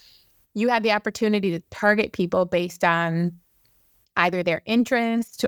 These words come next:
or the things that they interact with, demographics or geographical locations, so that you can make sure and you can kind of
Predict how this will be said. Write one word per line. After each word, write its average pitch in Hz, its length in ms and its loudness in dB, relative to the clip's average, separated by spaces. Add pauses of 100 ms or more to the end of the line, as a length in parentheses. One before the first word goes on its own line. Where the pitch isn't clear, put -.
or 165 880 0
the 180 140 0
things 180 320 0
that 165 140 -2
they 160 140 2
interact 180 580 -2
with, 214 400 0
demographics 220 760 -2
or 156 240 0 (200)
geographical 165 680 0
locations, 226 960 0 (400)
so 254 140 0
that 214 160 0
you 233 140 0
can 285 200 0
make 202 220 0
sure 202 380 0
and 170 100 -2
you 170 60 -4
can 180 120 -4
kind 196 200 2
of 175 60 -2